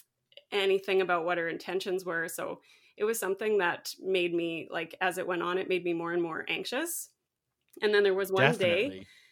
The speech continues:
Speaker 1: I, uh, <laughs> I was actually out for brunch with Graham, our, your, your friend and my, my youngest brother.
Speaker 2: And funny enough,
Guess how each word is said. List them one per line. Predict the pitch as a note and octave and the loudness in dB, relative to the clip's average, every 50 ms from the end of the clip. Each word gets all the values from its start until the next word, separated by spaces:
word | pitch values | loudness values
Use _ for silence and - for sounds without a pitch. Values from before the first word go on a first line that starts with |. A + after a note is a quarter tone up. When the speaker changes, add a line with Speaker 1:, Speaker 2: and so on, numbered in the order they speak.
| _ _ _ _ - - | _ _ _ _ -6 -4
Speaker 1:
I, | F#3+ F3+ F#3 F#3 F#3 | -2 0 2 2 2
uh, | F3+ F3 F3 F3+ F3 - A3 - - | 2 2 2 2 0 0 -2 -6 -8
<laughs> | - - - | -10 -6 0
I | G#3 G3+ | 0 2
was | G#3+ G3+ | 2 2
actually | G#3 G#3+ G#3+ - A3+ G#3+ G3+ | 0 -2 -2 -2 -2 0 0
out | G3+ G3+ G3+ - | 0 0 -2 -4
for | - A3 G3 | -4 -4 -2
brunch | E3+ E3+ F3 F3 F3+ G3+ - - - | 0 2 2 2 2 0 -2 -6 -2
with | G3 F#3 G3 F#3+ - - - _ | -2 -2 -2 -2 -6 -14 -14 _
Graham, | - E3 E3 F3 F#3 G3+ A#3 C#4 - | -4 -2 -2 0 0 0 0 0 2
our, | - G#3 F3+ G3+ G3 F#3 - - _ _ _ | 4 4 4 4 2 -2 -6 -14 _ _ _
your, | - G3 G#3 G3+ G3+ G3+ G3 - _ - - | 0 2 4 6 6 4 2 -4 _ -2 2
your | G#3 G3+ G3+ | 2 2 4
friend | - G3 F3+ F3 F#3+ G3+ | 4 2 2 4 2 2
and | G3+ G3+ | 2 0
my, | F3+ F3 F3 E3+ | 0 0 0 0
my | E3+ F3 F3 | -2 -2 -2
youngest | F3 F3 E3+ F3 F3+ F#3 F#3+ - - | 0 0 0 -2 -2 -4 -6 -6 -6
brother. | G#3+ G#3 G#3+ A#3 D4 E4+ E4 _ _ _ _ - - - - - | -6 -4 -4 -4 -6 -6 -8 _ _ _ _ -20 -20 -14 -2 -2
Speaker 2:
And | C3 C#3 A#2+ | -2 -2 2
funny | - D#3+ D3 D3 D3 | 2 2 2 4 4
enough, | D3 D3+ D#3 C#3+ - | 4 2 2 2 0